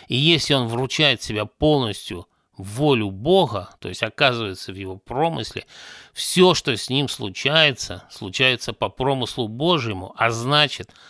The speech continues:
заболеет он, умрёт он, не заболеет, наоборот, выздоровеет. Это всё к лучшему для этого человека. Это кратчайший путь ему спастись и попасть в Царствие Небесное.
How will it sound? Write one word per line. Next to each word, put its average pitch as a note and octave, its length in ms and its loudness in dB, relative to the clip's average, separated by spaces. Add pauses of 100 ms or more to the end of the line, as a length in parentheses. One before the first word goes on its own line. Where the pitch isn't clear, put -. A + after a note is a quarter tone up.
(400)
заболеет F3 840 4
он, D#3 180 2
умрёт D3+ 640 2
он, A#2 400 -2
не D3+ 120 -2
заболеет, D3+ 800 2
наоборот, C3 540 2
выздоровеет. A2+ 760 0 (180)
Это A2+ 240 0
всё F#3+ 600 2
к - 80 -8
лучшему C#3 540 0
для G#2+ 200 0
этого A#2 240 -6
человека. A#2 580 -2
Это A#2 200 -4
кратчайший A#2 640 -2
путь F#3 380 -2 (360)
ему B2+ 300 -2
спастись - 640 -4
и C3+ 100 0
попасть D3 480 0
в - 60 -16
Царствие B2 480 0
Небесное. C#3 640 -2